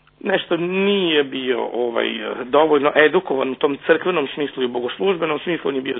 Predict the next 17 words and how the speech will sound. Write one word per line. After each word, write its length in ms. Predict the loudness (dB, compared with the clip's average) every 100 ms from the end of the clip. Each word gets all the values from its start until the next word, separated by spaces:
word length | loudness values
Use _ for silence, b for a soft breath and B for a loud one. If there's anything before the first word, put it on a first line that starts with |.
| 4
kvalitetan 480 | 6 6 4 0 0
muzičar, 520 | 0 -2 0 2 0 -2 B B B B
ali, 360 | 6 6 4 6
ali 260 | 6 6
ne 260 | 4 4 4
u 140 | 2
ovom 180 | 0 0
smislu 340 | 0 -4 -2 -2
da 80 |
dobro 260 | 2 2 2
poznaje 380 | 0 -2 2 2
raspored 360 | 2 0 -4
bogosluženja, 760 | -4 -6 -6 -6 -2 0 0 0
nije 200 | 0 2
mogao 240 | 2 0
da 80 | -2
se 160 | -6